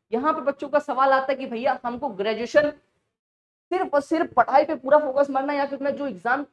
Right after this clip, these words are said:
को target करना हूँ मुझे वहां पे भी ध्यान देना है, Right?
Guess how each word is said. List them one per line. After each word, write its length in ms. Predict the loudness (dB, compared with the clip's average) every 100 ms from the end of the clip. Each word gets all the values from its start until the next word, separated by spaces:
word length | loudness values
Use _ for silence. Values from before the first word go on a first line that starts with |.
| -8
को 80 | -6
target 420 | -2 2 2 2
करना 200 | 0 0
हूँ 80 | -2
मुझे 140 | -2
वहां 300 | -2 -4 -4
पे 80 | -4
भी 120 | -4
ध्यान 240 | -2 -2
देना 160 | -2 -4
है, 140 | -6 _ _ _ _ _
Right? 280 | 6 6 6